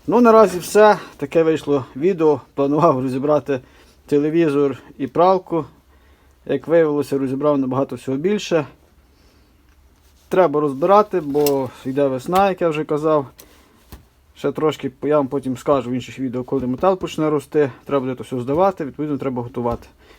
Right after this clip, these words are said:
Звільняти гараж і так далі. Так що зараз розбори, розбори, розбори. Завтра їдемо за металоломом. Покажу, що я там завтра заберу. Все, всім щасливенько. Може, щось було комусь корисне, то я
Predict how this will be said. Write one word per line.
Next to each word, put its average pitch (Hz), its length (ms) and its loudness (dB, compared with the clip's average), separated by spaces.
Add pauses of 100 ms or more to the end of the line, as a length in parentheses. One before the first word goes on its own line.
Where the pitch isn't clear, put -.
(180)
Звільняти 131 400 -2
гараж 160 400 -2
і 127 60 -10
так 117 200 -6
далі. 101 220 -10 (760)
Так 151 160 -4
що 139 120 -4
зараз 131 320 -2
розбори, 156 440 0
розбори, 135 460 -2
розбори. 107 460 -6 (100)
Завтра 143 340 -4
їдемо 131 240 -4
за 123 120 -2
металоломом. 110 640 -6 (680)
Покажу, 135 400 -2
що 123 200 -2
я 120 60 0
там 113 160 -10
завтра 113 280 -8
заберу. 90 360 -14 (380)
Все, - 220 -14
всім 180 220 -2
щасливенько. 190 580 2 (1300)
Може, 156 260 0
щось 135 180 -4
було 135 260 -2
комусь 135 280 -4
корисне, 143 520 -2
то 117 260 -6 (220)
я 123 240 -2